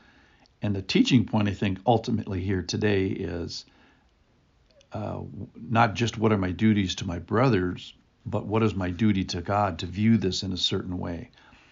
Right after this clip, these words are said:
And we won't get our attitude and our actions right to our fellow human beings without getting our accounting with God correct. So we owe God ten billion dollars.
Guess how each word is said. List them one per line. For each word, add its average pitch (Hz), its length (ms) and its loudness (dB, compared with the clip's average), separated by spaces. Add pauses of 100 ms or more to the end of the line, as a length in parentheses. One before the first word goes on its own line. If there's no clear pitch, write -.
(240)
And 104 160 0
we 101 80 2
won't 120 320 4
get 101 180 0
our 95 160 -2
attitude 104 680 0
and 95 200 -4
our 92 140 -6
actions 107 600 -2
right 98 340 -2
to - 140 -8
our 85 120 -4
fellow 98 340 0
human 90 340 -2
beings 95 540 2 (440)
without 104 400 -2
getting 98 500 -2 (120)
our 92 160 -8
accounting 95 760 0 (520)
with 101 260 -2
God 90 400 -2
correct. 87 500 -6 (1700)
So 101 420 2 (480)
we 123 240 8
owe 123 220 4
God 101 420 2
ten 120 320 4
billion 104 420 6
dollars. 90 640 0